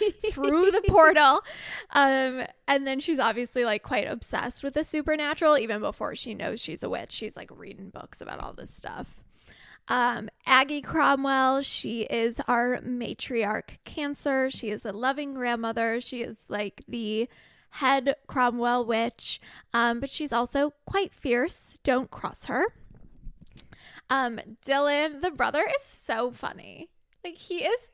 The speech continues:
Speaker 2: so, like, with the shit he <laughs> says in that movie is, like, so funny. When I was watching it the other day, I'm like, "Oh my God." But he's for sure a Virgo. Plays by the rules, so fucking uptight, just, like, does what his
Speaker 1: <laughs>
Speaker 2: mom says,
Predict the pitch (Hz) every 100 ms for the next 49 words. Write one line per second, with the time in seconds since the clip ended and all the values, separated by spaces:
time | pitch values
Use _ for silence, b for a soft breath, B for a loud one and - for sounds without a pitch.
0 | - - - - 240 254 302 - - _
1 | - 359 - - 339 440 - 294 294 403
2 | 494 - - 466 392 427 302 - 359 349
3 | 381 466 294 370 330 302 277 285 262 269
4 | 277 - - 269 285 330 - 233 277 277
5 | 302 320 330 330 330 294 - - 262 254
6 | - - - B B B B 381 392 -
7 | 415 403 427 339 247 - - - 78 -
8 | b b b - 349 381 392 370 381 311
9 | 247 262 262 - - - 277 349 320 320
10 | 294 277 - 294 240 202 208 - 240 -
11 | - 494 277 269 285 320 381 453 277 226
12 | 233 247 311 262 202 214 214